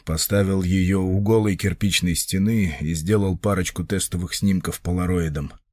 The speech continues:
Ни особого макияжа, ни реквизита, только освещение, Хассельблад и самая прекрасная девушка на свете. Вскоре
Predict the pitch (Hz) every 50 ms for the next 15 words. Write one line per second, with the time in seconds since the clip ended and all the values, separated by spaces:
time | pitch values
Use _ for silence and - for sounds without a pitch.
0 | _ _ _ _ _ _ _ _ _ _ _ _ _ _ - 143 151 135 - -
1 | - 135 131 113 113 107 104 104 104 98 87 - 95 98 104 123 143 131 123 101
2 | 92 90 92 92 85 90 - - 95 101 98 101 123 135 113 - 87 82 76 -
3 | - - _ _ _ _ _ _ _ _ - 92 - - - 98 95 87 85 85
4 | 87 - 107 90 - - 87 87 82 - - 131 147 147 139 135 104 90 80 76
5 | - - - - - _ _ _ _ - - - 87 87 - - - 98 90 82
6 | 80 87 85 80 80 - - - - - _ _ _ _ _ _ _ _ _ _
7 | _ _ - - 107 - - - - 123 101 92 98 95 92 87 78 - 87 85
8 | - - - 120 98 - - - 90 85 82 80 76 76 87 87 80 80 80 -
9 | - - 92 85 87 - - - - 87 80 82 - - - - - - - _
10 | _ _ _ _ _ _ _ _ _ _ _ _ _ _ _ _ _ _ _ _
11 | _ _ _ _ _ _ _ _ _ - - - 139 139 123 117 113 107 92